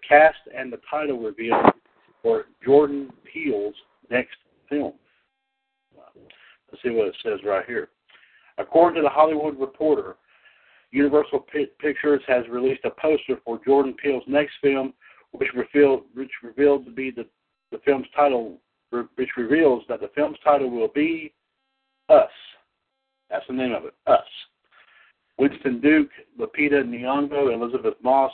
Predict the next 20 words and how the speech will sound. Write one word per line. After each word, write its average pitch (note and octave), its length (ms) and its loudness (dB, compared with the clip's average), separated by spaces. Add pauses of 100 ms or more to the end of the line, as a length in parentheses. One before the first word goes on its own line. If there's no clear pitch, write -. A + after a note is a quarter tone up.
are G#2+ 140 -4
both A#2+ 260 -4
in G#2+ 120 -14
talks - 300 -2
to - 120 -20
star C#3 200 2
in C#3+ 60 2
the C3+ 80 -4
new C3+ 160 -4
project, C3+ 460 0 (400)
which - 140 -14
arrives B2+ 320 4
in A#2 100 -16
theaters C#3 340 -4
on A2 100 -14
March A#2+ 220 0 (100)
fifteenth, C#3 460 -8
two B2+ 100 -6
thousand A2+ 380 0
nineteen. G#2+ 580 -8